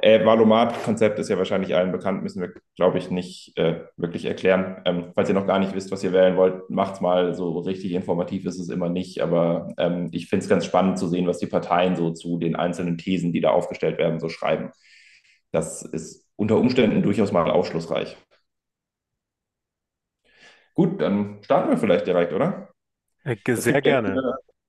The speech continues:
Speaker 1: es gibt ja immer wieder Diskussionen um, ähm, die Absenkung des Wahlalters auf sechzehn, wie du vielleicht schon mal gehört hast. Und, äh, diese Frage wurde auch im Wahlomat gestellt. Das ist ja auch was, was in Hessen tatsächlich diskutiert worden ist.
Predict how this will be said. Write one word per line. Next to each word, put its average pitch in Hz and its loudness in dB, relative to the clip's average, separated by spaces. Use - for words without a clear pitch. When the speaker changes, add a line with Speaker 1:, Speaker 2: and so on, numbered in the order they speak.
Speaker 1:
es - -20
gibt 131 -4
ja 117 0
immer 127 2
wieder 123 2
Diskussionen 117 2
um, 101 2
ähm, 98 -2
die 95 0
Absenkung 110 0
des 87 -6
Wahlalters 95 2
auf - -2
sechzehn, - -2
wie 87 -6
du 95 -2
vielleicht 92 -4
schon 95 -4
mal 90 2
gehört 95 2
hast. - -10
Und, 113 6
äh, 107 4
diese 123 2
Frage 113 2
wurde 110 4
auch 104 0
im 101 -2
Wahlomat 92 0
gestellt. 147 -4
Das 101 -8
ist - -4
ja 101 0
auch 104 -6
was, 107 -4
was 101 -8
in 98 -8
Hessen 113 -8
tatsächlich 117 -8
diskutiert 127 -6
worden 117 4
ist. - -8